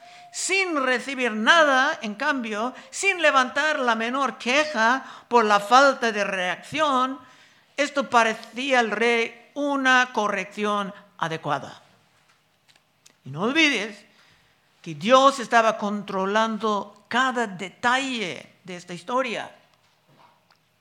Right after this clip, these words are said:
Y el tiempo del Señor es perfecto.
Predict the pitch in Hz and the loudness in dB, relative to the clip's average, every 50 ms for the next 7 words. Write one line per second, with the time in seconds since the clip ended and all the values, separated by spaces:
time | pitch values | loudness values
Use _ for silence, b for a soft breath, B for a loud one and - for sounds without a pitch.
0 | _ _ _ _ _ _ _ _ _ _ _ _ _ _ _ _ _ - - _ | _ _ _ _ _ _ _ _ _ _ _ _ _ _ _ _ _ -20 -20 _
1 | _ _ _ _ _ _ - 208 214 220 214 208 196 202 - - 254 269 294 330 | _ _ _ _ _ _ -2 0 0 0 0 -2 -4 -6 -6 -4 0 2 2 4
2 | 349 359 359 349 339 330 285 262 240 226 226 196 - 220 214 214 233 254 254 233 | 2 2 0 -2 -2 -2 0 0 0 -2 -4 -4 -6 -6 -6 -2 0 0 0 0
3 | 208 185 - - 160 156 - - 233 214 220 - - 123 104 - | -2 -6 -8 -10 -12 -10 -8 -8 -10 -10 -10 -12 -16 -16 -16 -16